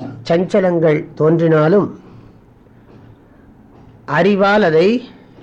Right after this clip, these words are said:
ஞானி வென்று விடுகிறான் என்பதை பன்னெண்டாவது ஸ்லோகத்துல சொன்னார். அஜ்ஞானிக்கு சஞ்சலம் வந்தா ரொம்ப ரியாக்ட் பண்ணுவான்.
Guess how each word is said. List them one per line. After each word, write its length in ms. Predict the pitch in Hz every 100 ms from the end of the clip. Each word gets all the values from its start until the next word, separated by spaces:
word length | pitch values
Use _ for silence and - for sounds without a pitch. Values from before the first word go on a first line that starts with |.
| 143
ஞானி 360 | 156 165 160 170 220 - - - 139
வென்று 280 | 170 180 180
விடுகிறான் 540 | 147 127 131 135 127 - - - - - - - - _ - - - _ _ 160
என்பதை 360 | 165 160 151 202 247 - -
பன்னெண்டாவது 560 | 151 175 170 160 143 139
ஸ்லோகத்துல 420 | 139 135 127 160 170
சொன்னார். 340 | 117 120 110 - - - - - - - - - - - - - - - - - - - - - - - - - - - - - - - - - - 139
அஜ்ஞானிக்கு 640 | 143 190 208 202 190 190 -
சஞ்சலம் 420 | 151 165 190 175
வந்தா 240 | 156 156 175 214 - - - - 120
ரொம்ப 220 | 151 196 226 180
ரியாக்ட் 360 | 175 185 180 156
பண்ணுவான். 400 | 139 131 147